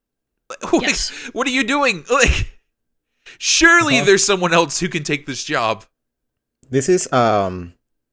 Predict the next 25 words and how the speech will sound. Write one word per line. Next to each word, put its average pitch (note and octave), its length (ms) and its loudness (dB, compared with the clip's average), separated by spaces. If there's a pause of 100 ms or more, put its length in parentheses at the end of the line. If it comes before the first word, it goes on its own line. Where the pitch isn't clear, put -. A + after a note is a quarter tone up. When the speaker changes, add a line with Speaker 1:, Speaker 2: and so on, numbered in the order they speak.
(160)
Speaker 3:
have A2 140 -8
you B2+ 80 -8
seen C#3+ 180 -4
The A#2 80 -4
Sandman? A2+ 680 -8
Or G2+ 140 -4
have G2 160 -6
you G2 100 -6
read F2+ 240 -2
The G2+ 80 -6
Sandman? A2+ 500 -12 (100)
Speaker 1:
Yes. D#3 420 -4
Speaker 3:
This A#2 120 -4
is, C#3 100 -4
like, G#2+ 180 0
the A2 60 0
very G#2+ 240 2
beginning A2 320 -2
of G2 80 -4
The F2 60 -10
Sandman G#2 420 -6
where F2+ 100 -4
there's F#2+ 320 -4
two G2+ 200 -6
guards G#2+ 540 -2